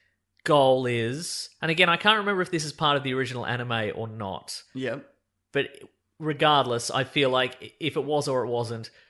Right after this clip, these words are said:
Speaker 1: what they've done is they've gone, "Okay, well, his final resting place is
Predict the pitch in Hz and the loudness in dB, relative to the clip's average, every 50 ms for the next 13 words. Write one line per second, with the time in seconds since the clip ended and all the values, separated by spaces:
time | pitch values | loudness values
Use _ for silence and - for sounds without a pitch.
0 | _ _ - 151 147 147 139 131 139 127 127 120 113 131 113 120 127 127 127 123 | _ _ -2 -2 0 0 0 0 0 -2 -2 -2 -4 -6 -6 -4 -4 -4 -4 -2
1 | - 143 131 123 127 127 135 131 - - - 160 165 165 165 151 135 131 - - | 0 -2 -2 -2 -2 -6 -8 -10 -8 -6 -2 2 2 2 2 0 -2 -4 -8 -12
2 | 127 135 143 135 - - - 123 120 117 - - 127 113 110 107 - - - 110 | -6 -4 -2 -2 -2 -4 -8 -10 -12 -10 -4 -2 0 0 0 -2 -4 -8 -6 -4
3 | 120 117 113 107 - | -4 -4 -4 -8 -10